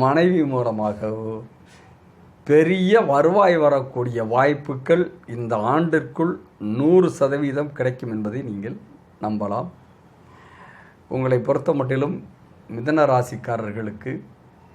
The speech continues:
பெரிய இழப்புகள் எதுவும் வராது. வாழ்க்கையின் முன்னேற்ற பாதையிலே அடியெடுத்து வைக்கின்ற காலம் உங்களுக்கு கனிந்து விட்டது. இத்தனை காலங்கள்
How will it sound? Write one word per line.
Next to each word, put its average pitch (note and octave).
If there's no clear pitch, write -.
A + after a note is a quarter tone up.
பெரிய D#3+
இழப்புகள் F3
எதுவும் A#2+
வராது. G#2+
வாழ்க்கையின் E3+
முன்னேற்ற D#3+
பாதையிலே C3
அடியெடுத்து D3
வைக்கின்ற A#2
காலம் A#2
உங்களுக்கு G#2
கனிந்து A#2+
விட்டது. G2+
இத்தனை C#3+
காலங்கள் D#3+